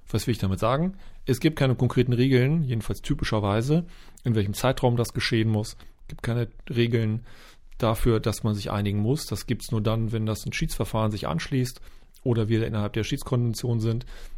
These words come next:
Ansonsten eben endet so ein Schiedsverfahren oder es endet eben ohne Lösung. So, und ich glaube, das ist so ein bisschen der, der Punkt, wo man sagt, das ist eigentlich ein bisschen unbefriedigend, dass sich das teilweise über Jahre hinzieht.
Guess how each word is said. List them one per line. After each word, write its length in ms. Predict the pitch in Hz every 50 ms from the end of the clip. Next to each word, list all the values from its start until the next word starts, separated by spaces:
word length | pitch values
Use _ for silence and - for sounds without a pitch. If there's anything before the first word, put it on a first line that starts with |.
| - - -
Ansonsten 560 | - 104 98 98 101 107 - - - 127 123
eben 520 | - - 117 120 113 117 117 117 113 127 - - - - - - - - - - - - - - - - - - - - - - -
endet 260 | - 113 117 131 135
so 120 | 135 139 135
ein 100 | 135 123
Schiedsverfahren 680 | 143 131 - - 147 135 - - 135 127 127 135 127 127
oder 240 | 82 - - 131 123
es 120 | 113 -
endet 320 | 131 127 120 123 123 -
eben 460 | - 123 117 113 117 120 120 117 123 - - - - - - 226 - 185 151 - - -
ohne 220 | - 113 104 101
Lösung. 480 | 95 98 98 - - 107 - - - - - - - - -
So, 120 | - - 120
und 80 | 117
ich 80 | 120 -
glaube, 180 | 139 135 135
das 160 | - 147 147 -
ist 100 | 127 -
so 80 | 147
ein 60 | 131
bisschen 320 | 127 123 - - 131 123 117
der, 140 | 120 120 113
der 120 | 117 110
Punkt, 320 | - - 131 131 131 127
wo 60 | 127 120
man 140 | 117 117
sagt, 340 | 113 113 107 110 107 - -
das 160 | 113 110 113
ist 80 | 127 151
eigentlich 320 | 107 110 110 107 107 -
ein 60 | 120 113
bisschen 180 | 110 117 127
unbefriedigend, 840 | 123 127 143 151 - - 143 131 135 147 139 135 151 160 180 170 - - - - - - - -
dass 160 | - 123 -
sich 100 | - 120
das 160 | - 120 110 -
teilweise 380 | - 113 110 120 113 107 113
über 160 | 117 107 110
Jahre 400 | 107 104 110 117 151 165 160 165
hinzieht. 520 | 147 147 175 190 - - 185 185 190 -